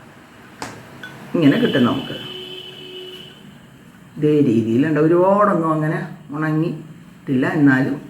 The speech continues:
ഇതിൻ്റെ ജലാംശം എല്ലാം അങ്ങ് മാറി. ഇതേ രീതിയിൽ നമുക്ക് കിട്ടും.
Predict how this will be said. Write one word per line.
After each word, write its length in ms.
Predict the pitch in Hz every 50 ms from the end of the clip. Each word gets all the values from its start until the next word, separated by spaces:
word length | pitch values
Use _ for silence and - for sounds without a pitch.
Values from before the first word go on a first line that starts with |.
| - - - 175
ഇതിൻ്റെ 220 | 165 156 160 160 147 156
ജലാംശം 480 | 143 139 143 151 156 147 - 175 147 123
എല്ലാം 200 | 123 131 139 135 123
അങ്ങ് 180 | 123 165 240 285 254 202
മാറി. 260 | 175 151 127 113 101 - - 170 175
ഇതേ 180 | 180 175 180 180 180 165 147
രീതിയിൽ 340 | 135 135 131 139 135 139 233 262 285
നമുക്ക് 240 | 214 175 175 - 214 175
കിട്ടും. 240 | - - - -